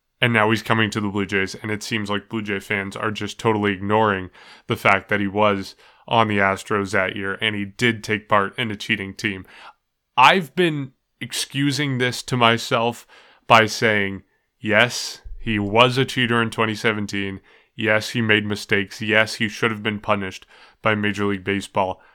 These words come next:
But that's in the past, and it's not something Blue Jay fans can control.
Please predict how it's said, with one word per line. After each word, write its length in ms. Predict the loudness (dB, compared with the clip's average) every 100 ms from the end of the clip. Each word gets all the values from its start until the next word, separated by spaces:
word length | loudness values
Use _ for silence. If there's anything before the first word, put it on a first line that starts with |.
| _ _
But 140 | 0 4
that's 280 | 4 2
in 100 | 0
the 80 | 0
past, 640 | 2 4 6 4 0 -8 -4
and 140 | -2
it's 180 | -2 0
not 220 | 0 0
something 320 | -4 -4 -6
Blue 180 | -2 -2
Jay 160 | 0 -2
fans 340 | 0 -2 -2
can 200 | -6 -8
control. 600 | -8 -10 -2 0 0 -2